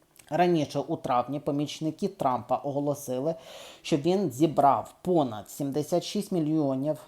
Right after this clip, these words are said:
доларів для своєї кампанії та союзних комітетів у квітні дві тисячі двадцять четвертого року. І говориться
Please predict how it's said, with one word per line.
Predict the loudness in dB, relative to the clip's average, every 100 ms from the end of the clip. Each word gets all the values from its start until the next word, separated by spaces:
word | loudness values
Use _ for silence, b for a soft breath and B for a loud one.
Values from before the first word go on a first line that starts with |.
| _ -12
доларів | -2 2 2 2 2 -2 -4
для | 2 4 4
своєї | 0 -4 -2 0 -2 -4
кампанії | -8 -8 -4 -2 -2 -4 -4 -4
та | 0 0 0
союзних | -4 -2 0 0 -4 -4
комітетів | -4 -4 0 2 2 -2 -4 -2
у | -2
квітні | -2 -2 -2 -2 -4
дві | -4 -6
тисячі | -4 -6 -6 -6 -6
двадцять | -4 -2 -2 -4 -14
четвертого | -14 -8 -6 -6 -6 -6 -2
року. | -2 0 -4 B B B B B _ _
І | -2 0 0
говориться | 0 -2 -2 0 2 2 0 -4